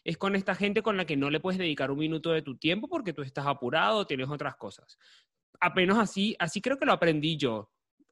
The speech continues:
eh, viniendo a Estados Unidos, porque aquí te hacen en Estados Unidos demasiadas llamadas, robots o demasiadas personas tratando de venderte cosas y tienes que aprender, la verdad, súper rápido a decir no y a colgar el teléfono o de otra manera vas a estar todo el día escuchando esto.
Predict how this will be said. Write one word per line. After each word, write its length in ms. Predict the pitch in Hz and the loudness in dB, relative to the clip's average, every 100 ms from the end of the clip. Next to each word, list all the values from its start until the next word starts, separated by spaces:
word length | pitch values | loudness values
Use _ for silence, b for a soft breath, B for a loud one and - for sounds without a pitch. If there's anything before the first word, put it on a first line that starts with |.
| - | -10
eh, 280 | 139 131 127 | -4 -4 -4
viniendo 320 | 127 135 131 131 | -2 -2 -2 -4
a 20 | |
Estados 280 | 131 147 147 | -2 -2 0
Unidos, 260 | 127 123 | -2 -4
porque 220 | 127 - | -6 -6
aquí 160 | 123 123 | -6 -2
te 100 | 165 | 0
hacen 220 | 165 190 | 2 2
en 60 | 165 | 0
Estados 240 | 147 135 | 0 0
Unidos 260 | 165 139 160 | 2 2 2
demasiadas 540 | 170 127 - 139 143 | 2 0 0 2 4
llamadas, 520 | 180 151 135 151 196 - B B B | 4 4 4 4 2 -4 B B B
robots 600 | 147 147 131 139 151 160 | 2 2 4 6 6 4
o 60 | |
demasiadas 360 | 147 135 135 131 | 2 2 -2 -2
personas 320 | 180 151 139 | -2 0 -2
tratando 340 | 139 170 127 135 | 0 -2 0 2
de 60 | |
venderte 400 | 156 135 120 127 - | 2 2 0 -2 -4
cosas 380 | 151 151 214 - b b | -2 -2 -4 -6 b b
y 80 | - | -4
tienes 300 | 135 143 156 | 0 2 2
que 80 | - | 2
aprender, 480 | 208 170 131 127 131 | 4 4 2 2 2
la 100 | 170 | 4
verdad, 240 | 156 131 | 4 0
súper 240 | 131 156 139 | -2 -2 0
rápido 380 | 127 160 170 | 0 2 2
a 100 | 156 | 4
decir 260 | 123 - 120 | 2 -2 -2
no 160 | 127 139 | 0 2
y 40 | |
a 80 | 147 | 2
colgar 280 | 139 113 117 | 0 0 0
el 120 | 135 | -2
teléfono 420 | 131 135 202 202 | -2 -2 0 0
o 60 | 127 | 0
de 60 | |
otra 180 | 113 131 | 0 -2
manera 320 | 147 120 113 | -2 -2 -2
vas 80 | 123 | -2
a 40 | |
estar 200 | 127 127 | -4 -8
todo 160 | 123 123 | -4 -4
el 80 | 117 | -2
día 220 | 120 123 | -2 -2
escuchando 560 | - 135 127 117 110 117 | -4 -8 -10 -8 -6 -8
esto. 260 | - 113 | -8 -14